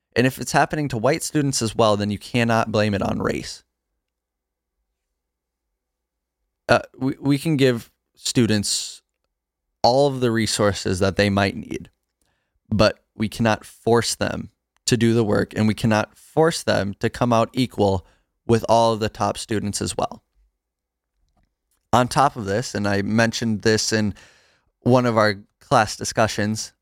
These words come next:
um, but the education field is largely dominated by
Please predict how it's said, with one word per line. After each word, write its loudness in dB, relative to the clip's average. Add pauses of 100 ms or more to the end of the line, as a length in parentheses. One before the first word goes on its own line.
(120)
um, -2 (400)
but 2
the -4
education -4
field 0
is -2
largely 0
dominated -2
by 0